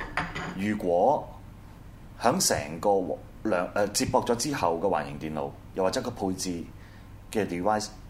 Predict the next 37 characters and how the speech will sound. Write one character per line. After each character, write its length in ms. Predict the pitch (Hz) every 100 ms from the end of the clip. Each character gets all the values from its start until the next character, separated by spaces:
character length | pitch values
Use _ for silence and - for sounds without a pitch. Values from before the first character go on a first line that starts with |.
| - -
係 160 | 107 98
冇 200 | 87 98
漏 180 | 87 80
電 160 | 80
嘅 40 | 82
情 140 | 80
況 80 | 73
之 60 | 87
下 80 | 92
呢， 100 | 82 - - -
佢 80 | 110
係 40 | 73
唔 20 |
會 60 | 78
跳 160 | - 69
嘅。 140 | - - - - - - -
好 100 | -
啦， 100 | 92 - - - - - -
響 120 | 131
正 180 | 180 -
常 140 | 113 82
狀 140 | 85
態 80 | 87
之 120 | 87
下， 180 | 110 80 - - - - - - - - - - -
係 460 | - 110 98 92 90 - - - - - 120
會 80 | 131
建 140 | - 120
議 280 | 113 101 104
你 200 | 95 104
每 220 | 98 98
一 20 |
季 640 | 127 - - 98 90 73 78 - - - - - - - - - -
去 100 | 110
撳 440 | 104 - 80 85
呢 120 | 113
個 180 | 107 95